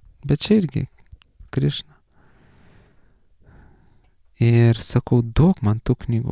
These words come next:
paskaityt. Ir tada buvo, atsimenu,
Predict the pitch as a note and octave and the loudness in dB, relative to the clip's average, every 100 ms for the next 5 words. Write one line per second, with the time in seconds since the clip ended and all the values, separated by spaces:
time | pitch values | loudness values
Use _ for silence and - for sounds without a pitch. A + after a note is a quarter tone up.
0 | - A2+ - - - - - _ _ _ | -6 -6 -8 -10 -12 -18 -20 _ _ _
1 | _ _ _ _ _ _ _ _ _ _ | _ _ _ _ _ _ _ _ _ _
2 | _ _ _ - D#3 G#3 A3 D#3+ D3+ D3 | _ _ _ 0 4 4 4 4 4 2
3 | C3 B2+ A#2 A2 G#2+ - _ - - - | 2 2 4 4 0 -10 _ -20 -18 -6
4 | - A#2 G#2+ A2 | 0 2 2 -2